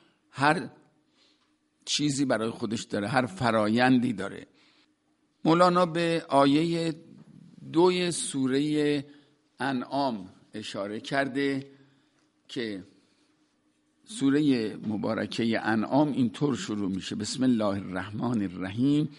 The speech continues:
الحمد لله الذی خلق السماوات والارض و جعل الظلمات والنور ثم الذین کفروا بربهم یعدلون هو الذی خلقکم من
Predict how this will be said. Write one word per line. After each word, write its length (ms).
الحمد 500
لله 640
الذی 600
خلق 420
السماوات 920
والارض 840
و 100
جعل 480
الظلمات 1040
والنور 800
ثم 260
الذین 560
کفروا 640
بربهم 920
یعدلون 840
هو 140
الذی 600
خلقکم 1160
من 340